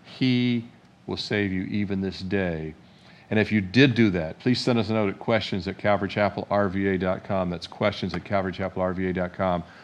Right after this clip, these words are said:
so we can follow up with you. For all of you that know the Lord, I pray that you'll be calling on the great physician this week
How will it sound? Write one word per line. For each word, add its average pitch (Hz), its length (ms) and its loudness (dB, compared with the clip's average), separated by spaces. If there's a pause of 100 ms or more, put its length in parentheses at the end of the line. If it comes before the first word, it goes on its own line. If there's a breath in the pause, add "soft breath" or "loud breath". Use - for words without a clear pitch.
so - 160 -4
we 98 220 0
can 92 240 -6
follow 101 540 0
up 104 160 0
with 101 220 -4
you. 90 280 2 (280 loud breath)
For - 160 -2
all 151 380 12
of 135 140 8
you 139 160 6
that 131 140 2
know 131 180 6
the 123 80 4
Lord, 127 340 6 (380 loud breath)
I 107 200 2 (1700)
pray 120 220 6
that 107 100 0
you'll 104 140 0
be 101 120 0
calling 117 400 0
on 98 80 0
the 95 60 0
great 104 260 0
physician 98 460 -4
this 92 180 -6
week 98 260 -2